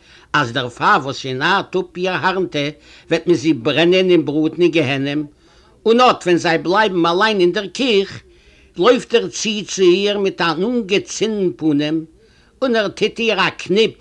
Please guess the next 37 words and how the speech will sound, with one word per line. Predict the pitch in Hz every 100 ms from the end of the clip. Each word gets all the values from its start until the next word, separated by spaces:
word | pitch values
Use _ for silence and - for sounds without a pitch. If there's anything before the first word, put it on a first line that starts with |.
| -
דא | 214 220
אין | 196
הינטן, | 151 202 196 220 247 - _ _ _ 214
און | 208
דא | 226 226
אין | 233 220
דער | 208 180 233
אנגעקוואלענער | 247 208 202 - 196 208 202 190
בריסט. | 160 160 165 - - - _ _ _ _ _ _ _ _
איר | 247 214 190
איז | 131
ליב | 190 262 208 -
דער | 175
בריוו | 147 170 233 180
פון | 208
דעם | 170 151
קניפ, | - 220 220 - _ _ _ -
אבער | 220 202
זי | 160 175
קלאפט | - 208 254 - 233
אים | 226
איבער | 214 208
די | 196
האנט. | 175 226 120 117 - _ _ _ _ _ _
זאגט: | - 196 - -
"יאנקעס, | 302 294 202 170
פאר | - 214
דער | 180 151
חתונה? | 151 165 240 311 339 311 - _ _ _ _ _
ווייסט | 240 -
דאך | 247
פון | - 233
גיהנום | 226 311 427 311
נישט, | 180 -
דער | 160
רויסטער | 147 131 - 127
פאר." | 131 98